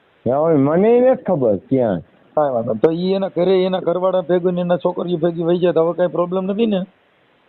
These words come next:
Speaker 1: ના, ના, મારે કાંઈ તકલીફ જ નથી કોઈ જાતની.
Speaker 2: પણ લફરું પાસે ચાલુ થાય એમ નથી ને?
Speaker 1: ના રે ના, મારે એને કાંઈ લેવા દેવા જ નથી.
Speaker 2: ઓકે, કાંઈ વાંધો નહીં. એટલે હવે એનું ઘર સંસાર હાલવા દીજો ને. હવે તમે એવું માતાજીના નામ માટે આવું કાંઈ ન કરતા હો.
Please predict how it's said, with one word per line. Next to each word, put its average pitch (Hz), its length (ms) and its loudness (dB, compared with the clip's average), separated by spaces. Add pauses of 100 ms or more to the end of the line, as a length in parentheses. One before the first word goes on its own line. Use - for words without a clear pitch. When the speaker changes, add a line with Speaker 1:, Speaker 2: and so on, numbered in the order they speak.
(160)
Speaker 1:
ના, 139 360 0
ના, 196 180 2
મારે 151 300 0
કાંઈ 175 200 0
તકલીફ 175 400 0
જ 208 240 2
નથી 185 340 2
કોઈ 123 220 2
જાતની. 104 180 2
Speaker 2:
પણ 165 240 -2
લફરું 185 540 0
પાસે 208 420 0
ચાલુ 202 280 -4
થાય 214 180 -2
એમ 220 100 -4
નથી 240 220 -4
ને? 196 120 -6 (920)
Speaker 1:
ના 180 440 2
રે 226 160 2
ના, 220 120 2
મારે 185 360 0
એને 208 160 2
કાંઈ 202 180 2
લેવા 196 400 4
દેવા 220 320 4
જ 202 100 -2
નથી. 196 240 2 (520)
Speaker 2:
ઓકે, 160 340 -2
કાંઈ 143 240 0
વાંધો 127 180 -6
નહીં. 131 140 -6
એટલે 123 100 0
હવે 185 200 -2
એનું 196 200 -6
ઘર 180 200 0
સંસાર 185 420 -2
હાલવા 190 260 -2
દીજો 196 280 -4
ને. 190 100 -2
હવે 185 160 -6
તમે 185 240 -6
એવું 175 260 -6
માતાજીના 175 560 -4
નામ 175 220 -2
માટે 165 320 -4
આવું 165 220 -2
કાંઈ 160 140 -2
ન 170 140 2
કરતા 117 280 -4
હો. - 220 -2